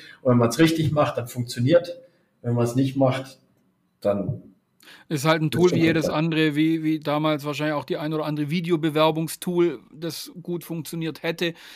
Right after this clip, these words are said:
Speaker 2: wenn's, äh, nicht irgendwo als zusätzlichen Button auf der zweiten
Speaker 1: Ja.
Speaker 2: Unterseite im Root-Verzeichnis gelegen hätte,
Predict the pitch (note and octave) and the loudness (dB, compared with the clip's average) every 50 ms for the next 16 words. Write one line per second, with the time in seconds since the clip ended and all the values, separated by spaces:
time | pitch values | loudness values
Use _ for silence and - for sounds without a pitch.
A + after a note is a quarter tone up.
0 | - _ _ D3+ D3 D3+ D3+ - - - - D#3+ D3 C#3 C#3+ C#3+ C#3 - _ _ | -20 _ _ -2 -2 -2 -2 -6 -8 -8 -6 -2 0 0 0 0 -2 -6 _ _
1 | _ E3 D#3+ D#3 C#3+ - - - - D3+ D3 D3+ D3+ D3 D3 D3 C3 A#2+ C#3 C3+ | _ -8 -6 -6 -6 -8 -10 -6 -4 -4 -2 -2 -2 -2 -2 -2 0 -2 -4 -6
2 | - - - D#3+ C#3+ C3+ C#3+ C#3 C3 D#3 D3 C3 C#3+ C#3 - D3 C#3 - - D#3 | -6 -4 -4 -2 0 0 0 0 0 -2 -2 -2 -2 0 0 -2 -2 0 0 0
3 | D3 D3 C#3 C#3+ - - C#3+ B2+ - C#3+ C#3 C#3+ B2+ C#3+ D3 - E3 E3+ E3+ F3+ | 0 0 -2 -4 -4 -6 -6 -6 -4 -2 -2 -2 -2 -2 -4 0 0 2 2 2
4 | D#3+ C3+ C#3+ C#3+ D3 C3+ D#3 D3+ C#3+ C#3 C3+ C#3+ E3+ D#3+ - D#3 C#3+ C3 - C#3 | 2 2 2 2 2 2 0 0 0 0 0 0 0 0 -2 -4 -4 -2 0 0
5 | C#3 C3+ C#3 D3 C#3+ B2+ C3+ D3+ C#3 C#3 C#3+ C#3 C#3+ C#3+ A#2+ A#2+ C3+ C#3 C#3 | 2 2 2 0 0 -2 -2 0 0 0 0 0 -2 -2 -2 -2 0 0 -2